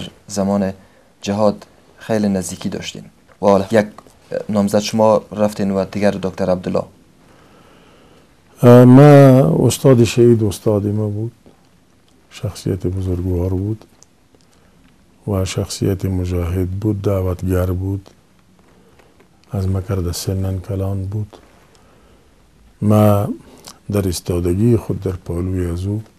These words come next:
Speaker 2: احساس کمی هم نکردیم، احساس ذلت هم نکردیم و با ذوق و رغبت از او حمایت کردیم، از او پشتیبانی کردیم و پشیمان هم نیستم.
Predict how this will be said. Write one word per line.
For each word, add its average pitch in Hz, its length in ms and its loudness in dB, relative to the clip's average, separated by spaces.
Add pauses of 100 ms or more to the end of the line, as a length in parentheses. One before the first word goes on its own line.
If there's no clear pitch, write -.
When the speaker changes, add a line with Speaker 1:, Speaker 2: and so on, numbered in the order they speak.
(600)
Speaker 2:
احساس 101 480 -4
کمی 92 420 -6
هم 98 260 -6
نکردیم، 104 580 -10 (440)
احساس 92 500 -6
ذلت 87 520 -6
هم 101 200 -4
نکردیم 107 560 -6 (1080)
و 104 380 2
با 101 460 -2
ذوق 117 500 2
و 117 60 4
رغبت 95 500 0 (300)
از 95 220 -8
او 98 80 -4
حمایت 87 600 -6
کردیم، 95 440 -6 (1000)
از 98 180 -2
او 104 60 -2
پشتیبانی 92 720 -4
کردیم 104 500 -2
و 110 60 4
پشیمان 107 580 -2
هم 92 200 -4
نیستم. 87 500 -6